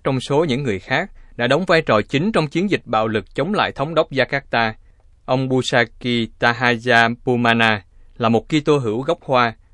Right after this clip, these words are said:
bị buộc tội bán bổ và do đó bị kết án năm hai nghìn không trăm mười bảy.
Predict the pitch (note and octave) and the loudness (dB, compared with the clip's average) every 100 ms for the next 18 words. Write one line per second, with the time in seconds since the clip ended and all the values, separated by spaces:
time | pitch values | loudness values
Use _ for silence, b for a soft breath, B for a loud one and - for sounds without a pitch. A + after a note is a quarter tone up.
0 | - A#2+ B2 A#2 - A2+ G#2+ A#2+ E3 D#3+ | -8 -4 -2 -4 -2 -2 2 2 2 0
1 | G#2+ A#2+ E3 - - G2+ G2 A2+ A2 B2+ | 0 0 -4 -16 -8 -4 0 2 2 0
2 | D#3+ - C3+ D3 A#2+ B2 E3+ C#3 C3+ B2 | -2 -4 -4 -4 -2 -2 -2 -4 -2 -2
3 | G2 - A#2+ A#2 A2 F#2 F#2 G#2 | -4 -6 -4 -2 -2 -4 -4 -6